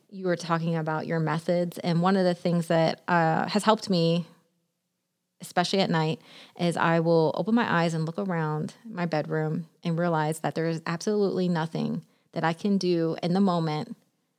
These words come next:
to contribute to the things that are on my mind and to be at peace with being in a home, feeling warm, and, like, recentering myself to focus on what I have in the moment. And I think that's the biggest piece for, um,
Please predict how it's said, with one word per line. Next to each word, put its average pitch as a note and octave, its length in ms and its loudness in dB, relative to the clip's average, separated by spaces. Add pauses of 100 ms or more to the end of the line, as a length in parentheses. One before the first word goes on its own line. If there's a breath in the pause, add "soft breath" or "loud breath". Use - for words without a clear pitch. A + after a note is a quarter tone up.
(340)
to G3 140 -2
contribute E3 680 0 (340)
to F3 280 0
the E3 100 -2
things E3 240 0
that D#3+ 100 0
are D#3+ 120 0
on D#3 120 0
my D#3 120 0
mind D3+ 480 0
and E3+ 220 2
to - 140 -2
be D#3+ 480 -2
at - 160 -4
peace F#3 400 -4
with D#3+ 240 -2
being D#3+ 440 -2 (420)
in F3 160 0
a F3 60 0
home, E3 680 0 (280)
feeling F3 400 -2
warm, D#3+ 520 0 (320 loud breath)
and, F#3+ 160 2
like, G3+ 160 2
recentering G3 540 2
myself D#3+ 520 2 (120)
to E3+ 80 -2
focus F3 340 -2
on D#3+ 360 0
what D#3+ 300 0 (1000)
I F3 80 -4
have D#3+ 280 -2
in D#3 100 -4
the - 80 -2
moment. - 420 -6
And F3 140 0
I D#3+ 100 0
think E3 180 -4
that's D#3+ 220 -4
the E3+ 80 -2
biggest D#3+ 320 -4
piece D#3+ 380 -8
for, D#3+ 380 -4
um, D#3+ 400 -2